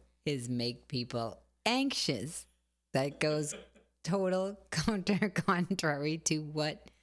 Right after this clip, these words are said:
my whole purpose of my whole experience is. The experience is meant to make people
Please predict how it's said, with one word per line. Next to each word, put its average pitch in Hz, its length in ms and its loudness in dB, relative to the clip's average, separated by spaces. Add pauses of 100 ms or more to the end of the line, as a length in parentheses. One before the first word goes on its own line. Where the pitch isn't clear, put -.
(380)
my 147 160 0
whole 143 220 0
purpose 135 480 -2
of 131 240 -4
my 127 300 -2
whole 123 360 -2
experience 113 880 -2
is. 139 380 -2 (760)
The 113 120 -4
experience 156 680 -2
is 127 160 -4
meant 131 280 -4
to 123 80 -4
make 127 220 -6
people 117 520 -6